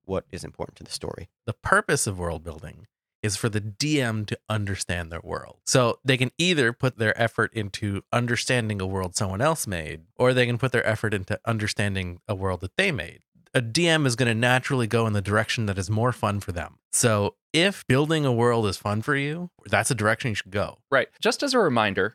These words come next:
Speaker 3: Dungeons and Dragons is a hobby. I mean, unless you're Matt Mercer, you're not getting paid to do Dungeons and Dragons.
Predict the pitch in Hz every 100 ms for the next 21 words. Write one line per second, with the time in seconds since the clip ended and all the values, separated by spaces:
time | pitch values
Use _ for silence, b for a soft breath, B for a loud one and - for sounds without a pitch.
0 | - 139 175 180 170 156 131 120 123 113
1 | 104 - 107 95 95 87 87 82 - 113
2 | 110 107 113 117 127 156 147 139 - 120
3 | 110 - 98 95 - 107 117 120 120 123
4 | 113 107 - 110 95 95 92 _ - 101
5 | 101 98 95 92 90 87 87 90 - -
6 | -